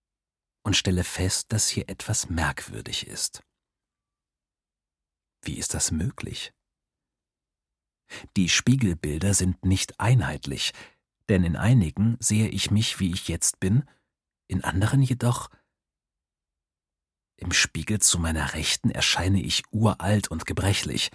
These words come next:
Meine Haut ist faltig, mein Rücken gebeugt. Traurig und einsam blicken mich die Augen aus diesem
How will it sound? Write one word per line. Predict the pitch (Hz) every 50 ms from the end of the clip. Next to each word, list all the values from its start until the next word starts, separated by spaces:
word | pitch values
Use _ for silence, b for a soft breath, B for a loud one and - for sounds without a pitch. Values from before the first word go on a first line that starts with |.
| B B B B B _ _ _ _ _ _ _ _ _ _ _ -
Meine | 76 73 73 -
Haut | - 95 98 - -
ist | - - -
faltig, | - - 98 107 110 - 98 - - B B B B B B B
mein | - 92 92 95
Rücken | - 113 123 - 95
gebeugt. | 95 82 - 110 110 101 - - - - - _ _ _ _ _ _ _ _ _ _ _ _ _ _ _ _ _ _ _ _ _ _ _ _ _ _ _ _ _ _
Traurig | - - - 113 117 143 143 - 101 90 - - -
und | 90 90 - -
einsam | 95 107 113 117 117 101 98 95 95 95 -
blicken | - 98 107 - - 107 101
mich | 98 95 -
die | - - - -
Augen | 92 95 98 95 101 92
aus | 71 85 - -
diesem | - 98 87 82 87 90